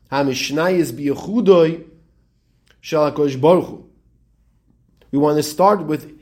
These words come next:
Yichud Hashem Yisbarach. Hashem is one. Va'amru Shechayiv Odom Likrei Kriyashma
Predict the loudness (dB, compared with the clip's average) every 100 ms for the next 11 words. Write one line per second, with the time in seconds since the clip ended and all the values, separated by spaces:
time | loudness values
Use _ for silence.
0 | _ _ -2 2 2 2 -2 -2 -10 -16
1 | -10 -8 -2 0 2 0 -6 -2 0 0
2 | -6 -16 _ _ _ _ _ _ _ _
3 | -12 -2 2 2 2 0 0 0 -6 -18
4 | _ _ _ -6 -6 -2 -2 0 -2 -4
5 | -6 -8 -8 -4 -4 -6 -4 -4 -4 -8
6 | -6 -8 -6 -8 -8 -2 0 0 -4 -6
7 | -6